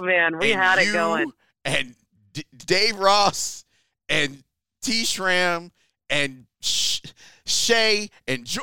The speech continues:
Speaker 2: like, I'm look, I look at them like, "Man, all of our people are out here doing great, and we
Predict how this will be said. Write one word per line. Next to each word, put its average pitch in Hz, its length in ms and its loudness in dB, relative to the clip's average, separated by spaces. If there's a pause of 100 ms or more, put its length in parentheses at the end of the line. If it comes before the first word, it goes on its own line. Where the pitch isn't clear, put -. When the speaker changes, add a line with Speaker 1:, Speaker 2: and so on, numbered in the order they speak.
(120)
Speaker 2:
like, 226 320 2
I'm 277 200 4
look, 294 180 0 (120)
I 262 140 4
look 277 160 -4
at 226 100 2
them 208 80 -12
like, 165 180 0
"Man, 165 300 -4
all 226 220 0
of 302 100 -6
our 226 120 -2
people 214 340 -12
are 147 120 -2
out 135 220 0
here 135 180 -6
doing 110 440 -16
great, 139 360 -6
and 107 140 -14
we 190 80 -14